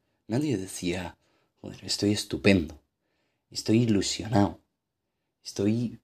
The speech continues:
buah, que no paro. Me encanta. Me encanta mi vida ahora mismo".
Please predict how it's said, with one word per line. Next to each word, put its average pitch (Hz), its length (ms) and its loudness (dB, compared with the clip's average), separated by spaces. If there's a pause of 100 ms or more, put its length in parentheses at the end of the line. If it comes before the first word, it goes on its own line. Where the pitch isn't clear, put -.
(160)
buah, - 460 -6
que - 140 -6
no 107 200 2
paro. - 380 -4
Me 92 100 -14
encanta. 95 640 -2 (440)
Me 87 140 -10
encanta 104 360 -2
mi 92 140 0
vida 90 220 0
ahora 85 200 -6
mismo". - 360 -12